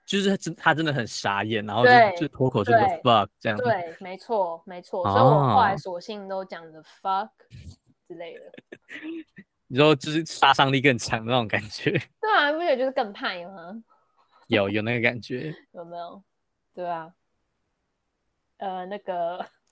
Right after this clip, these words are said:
Speaker 2: <laughs> 好了，我不要，我不要，我不要这样，没事。
Speaker 1: 哈？什么东西？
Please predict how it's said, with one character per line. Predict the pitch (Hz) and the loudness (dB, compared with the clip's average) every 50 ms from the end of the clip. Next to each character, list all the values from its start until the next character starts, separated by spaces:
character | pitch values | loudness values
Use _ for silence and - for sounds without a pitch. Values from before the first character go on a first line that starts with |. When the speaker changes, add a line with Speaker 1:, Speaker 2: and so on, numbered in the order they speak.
| _ _ | _ _
Speaker 2:
<laughs> | _ _ _ _ _ _ _ _ - | _ _ _ _ _ _ _ _ -2
好 | 240 240 | 0 2
了， | 233 226 | 4 4
我 | 220 214 | 4 2
不 | 208 247 | 0 0
要， | 240 226 | -2 -2
我 | 220 208 | -2 -2
不 | 240 | -4
要， | 233 220 | -4 -4
我 | 214 196 | -6 -6
不 | 208 | -6
要 | 196 190 | -8 -8
这 | 185 - 185 | -8 -12 -14
样， | 170 170 - 196 - _ _ _ _ _ | -14 -14 -16 -20 -20 _ _ _ _ _
没 | - 170 170 | -20 -18 -4
事。 | - | 2
Speaker 1:
哈？ | 190 185 135 - - - - - - | 4 4 4 2 -8 -12 -14 -8 0
什 | - 165 | 0 2
么 | 131 131 | 4 6
东 | 165 156 | 4 4
西？ | 147 - 156 | 4 4 2